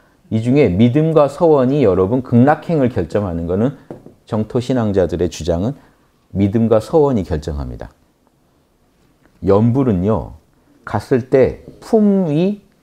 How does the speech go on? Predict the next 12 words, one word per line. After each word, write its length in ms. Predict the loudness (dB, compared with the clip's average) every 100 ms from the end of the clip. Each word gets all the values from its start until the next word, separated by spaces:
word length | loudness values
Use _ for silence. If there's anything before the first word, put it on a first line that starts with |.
| _ _ _ _
고하를 540 | -2 0 2 2 2 0
결정해. 460 | 0 0 -2 -2
가면 380 | -2 2 2 2
구품이 420 | 0 -4 -2 0
나눠, 360 | 0 -2 -4 -6
나눠져요. 540 | -2 -2 -2 -4 -6 -8 _ -20 _ -4
구품 420 | -4 -2 2 2
연화대라 540 | 4 2 2 2 0
그래요. 300 | -2 -2 -4
구품 420 | -4 -6 -2 -2 0
연화대. 680 | 0 -2 -2 -4 0 0
그런데 540 | 0 -4 0 0 0